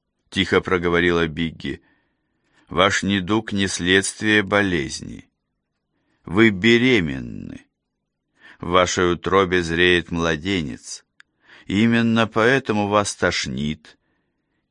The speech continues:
и настроение то и дело меняется. Вы также едите то, чего прежде не ели». Госпожа фон Хамбург не ответила, но недоверие на ее лице сменилось облегчением,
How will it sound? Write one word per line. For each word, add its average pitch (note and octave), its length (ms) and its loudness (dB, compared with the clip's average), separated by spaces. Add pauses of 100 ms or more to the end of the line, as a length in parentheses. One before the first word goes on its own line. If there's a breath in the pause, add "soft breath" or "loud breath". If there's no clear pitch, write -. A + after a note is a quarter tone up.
и C3 60 0
настроение G2+ 1000 2
то E2+ 160 -4
и E2+ 160 2
дело E2 360 2
меняется. D#2+ 880 -4 (680)
Вы C#3+ 160 -2
также D#3+ 400 0
едите C#3+ 560 -4
то, D3 280 2
чего E2 360 -2
прежде E2 640 0
не E2+ 180 0
ели». D2+ 680 -4 (1300)
Госпожа D#2 560 -6
фон D2 220 -10
Хамбург E2+ 580 -4
не D#2+ 100 -6
ответила, E2 800 -6 (720)
но F2 180 0
недоверие F2+ 800 2
на F2 120 0
ее E2+ 260 0
лице E2+ 360 -4
сменилось E2 600 -2
облегчением, D#2+ 1000 -6